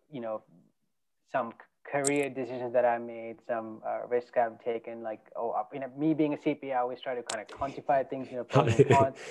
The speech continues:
Speaker 1: But, but the, the biggest returns in my life has, have come from things that I couldn't measure. Yeah, it could be, like, judgment and stuff like that,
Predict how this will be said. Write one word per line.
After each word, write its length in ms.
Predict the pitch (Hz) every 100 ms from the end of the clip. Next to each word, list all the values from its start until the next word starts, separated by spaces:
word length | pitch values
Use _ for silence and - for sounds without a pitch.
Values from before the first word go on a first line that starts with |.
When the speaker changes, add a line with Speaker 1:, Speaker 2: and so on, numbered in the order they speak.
| - - - - -
Speaker 1:
But, 320 | 131 131 127 - - - _ -
but 240 | 143 131
the, 160 | 131 120
the 80 | 123
biggest 380 | 117 156 175 156
returns 340 | 175 170 160
in 100 | 151
my 140 | 143 135
life 400 | 123 120 127 127 _ _ _ _
has, 720 | 131 120 117 117 113 113 113 110 _ _ - -
have 200 | - -
come 200 | 139 123 -
from 380 | 123 117 113 - _
things 180 | 139 123
that 160 | 131 123
I 180 | 117 117 _
couldn't 300 | 151 127 113
measure. 300 | 101 - -
Yeah, 180 | 156 120
it 100 | -
could 140 | - 170
be, 100 | 170
like, 180 | -
judgment 520 | - 131 120 - 120 113
and 100 | 104
stuff 160 | 117 -
like 200 | 113 107
that, 280 | 110 107